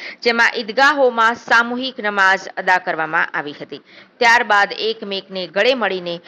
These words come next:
શુભકામના પાઠવવામાં આવી હતી. ઇસ્લામિક કેલેન્ડર અનુસાર રમઝાનની સમાપ્તિ પછી શવ્વાલની પહેલી તારીખે ઈદ ઉલ ફિત્ર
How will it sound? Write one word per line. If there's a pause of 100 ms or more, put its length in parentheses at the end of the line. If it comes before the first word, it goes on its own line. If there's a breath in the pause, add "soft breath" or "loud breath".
(160 loud breath)
શુભકામના
પાઠવવામાં
આવી
હતી. (440)
ઇસ્લામિક
કેલેન્ડર
અનુસાર
રમઝાનની
સમાપ્તિ
પછી
શવ્વાલની
પહેલી
તારીખે (300 loud breath)
ઈદ
ઉલ
ફિત્ર